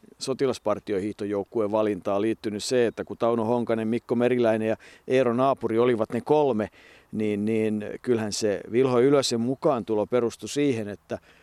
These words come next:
että hänen, eh, hän oli itse asiassa silloin jo valmentaja, mutta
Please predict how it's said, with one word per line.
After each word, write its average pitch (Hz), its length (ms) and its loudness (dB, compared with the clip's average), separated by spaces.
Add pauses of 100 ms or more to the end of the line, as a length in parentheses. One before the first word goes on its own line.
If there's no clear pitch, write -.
(280)
että 107 300 -6
hänen, 120 400 -2
eh, 98 260 -6 (640)
hän 120 280 -4
oli 131 400 2 (260)
itse 139 280 0
asiassa 120 380 -2
silloin 135 320 0
jo 135 140 2
valmentaja, 113 720 2
mutta 113 400 -4